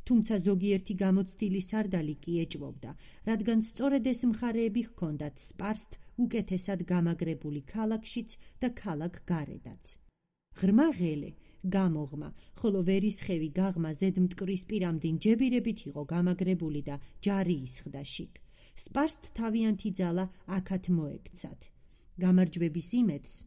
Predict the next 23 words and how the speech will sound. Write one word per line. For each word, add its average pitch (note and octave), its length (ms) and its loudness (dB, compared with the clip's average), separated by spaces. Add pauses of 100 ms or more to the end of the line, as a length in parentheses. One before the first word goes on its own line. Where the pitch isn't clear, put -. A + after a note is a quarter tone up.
(140)
იძლეოდა A3+ 640 4
ის E3+ 240 0
გარემოება, F#3 680 2
რომ D#3 160 0
ლევანს F3+ 480 4
თანა A#3+ 300 2
ჰქონდა D3+ 440 -4
შირვანიდან F3 800 0
და D#3 140 -4
განჯიდან F#3+ 640 4 (240)
წამოღებული F#3 760 0
ზარბაზნები. D#3 880 -4 (420)
ეკვეთნენ F3 640 0
მტერს. E3 440 -6 (300)
ლუარსაბმა F#3 720 0
ვერ F3+ 260 4
გააპო F3 400 -2
წინა E3+ 320 -2
სიმაგრეები. E3 800 -4 (320)
მტერი A3 440 4
არ F3+ 160 4
გამოვიდა F3+ 580 2
ჯებირებიდან. D#3+ 840 -2